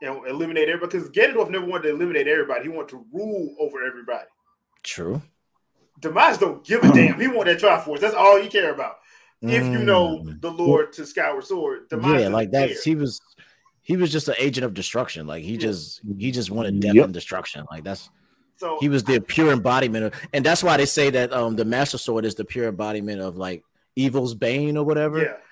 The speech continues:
Speaker 2: Because, like, literally, like, that dude's purpose was just evil. Like,
Speaker 1: Yeah.
Speaker 2: he had no aspirations for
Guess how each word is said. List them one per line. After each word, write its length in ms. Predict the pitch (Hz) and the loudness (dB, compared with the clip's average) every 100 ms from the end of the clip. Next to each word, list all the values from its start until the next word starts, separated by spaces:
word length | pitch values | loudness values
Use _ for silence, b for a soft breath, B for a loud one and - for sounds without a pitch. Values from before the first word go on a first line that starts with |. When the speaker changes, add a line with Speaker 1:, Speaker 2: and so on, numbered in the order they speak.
| b - | b -10
Speaker 2:
Because, 340 | 135 151 139 123 | -6 0 0 2
like, 200 | 131 - | -2 -2
literally, 560 | 135 147 170 151 127 117 | -2 2 4 4 4 2
like, 440 | 113 107 101 - _ _ _ _ - | 2 -2 -4 -10 _ _ _ _ -4
that 280 | 127 143 107 | 0 0 2
dude's 320 | 143 135 113 | 2 2 0
purpose 420 | - 135 123 95 | -2 -2 -2 -8
was 220 | 104 90 | -6 -8
just 360 | 92 131 113 - - | -4 -2 0 -2 -6
evil. 440 | 110 85 73 71 | -6 -6 -10 -12
Like, 240 | 80 87 76 | -10 -12 -12
Speaker 1:
Yeah. 140 | 156 - _ | -20 -20 _
Speaker 2:
he 120 | - | -2
had 220 | 151 139 110 | 2 2 2
no 180 | 135 131 | 0 2
aspirations 640 | 127 - 117 120 123 113 - | -2 -2 -4 -2 -2 -4 -6
for 140 | 98 | -10